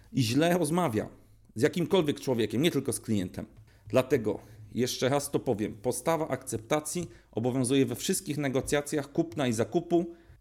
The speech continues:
i w transakcjach sprzedaży i kupna. I musimy o tym pamiętać i to stosować.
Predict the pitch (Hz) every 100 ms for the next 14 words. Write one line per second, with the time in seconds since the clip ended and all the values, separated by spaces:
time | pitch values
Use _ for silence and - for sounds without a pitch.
0 | _ 139 147 160 147 143 - 139 - -
1 | 127 117 101 95 92 - - - 101 92
2 | - - _ _ 110 120 127 143 143 135
3 | 120 - 123 - - 104 120 113 131 117
4 | 101 113 - 110 98 87 -